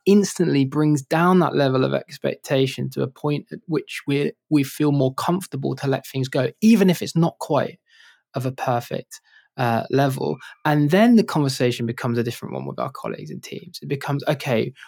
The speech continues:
why do we need this to be before we can let it go?" And it's important to give your colleagues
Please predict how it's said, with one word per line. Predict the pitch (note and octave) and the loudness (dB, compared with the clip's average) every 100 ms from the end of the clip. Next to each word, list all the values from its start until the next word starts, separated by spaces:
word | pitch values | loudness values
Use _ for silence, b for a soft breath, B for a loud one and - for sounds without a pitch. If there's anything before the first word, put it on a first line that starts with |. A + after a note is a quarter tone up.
| B - | B 0
why | C#3+ F#3 G3+ G#3 | 4 4 4 2
do | G3 F3+ | 2 2
we | D#3 | 2
need | D3 C3+ C3 | 2 0 0
this | B2 - | -4 -4
to | - | -10
be | A#2+ A#2 A2 A#2+ C3+ - | -2 0 0 -2 -6 -12
before | C3+ B2+ A#2+ | -8 -2 0
we | A#2 | -2
can | - B2 | -4 -6
let | A2+ | -4
it | D3 | -6
go?" | C3 - - D#3+ b b b _ A#2+ | -4 -4 -6 -12 b b b _ -4
And | C#3 | -2
it's | C#3 C3 | 0 0
important | C3 C3 C#3+ C#3+ | -2 0 -2 -2
to | C#3 | -6
give | C3+ C#3+ C3+ C#3+ | -4 -4 -2 0
your | C#3 C#3 C#3+ - | 2 0 -2 -8
colleagues | - C3 C3 | -6 -2 -2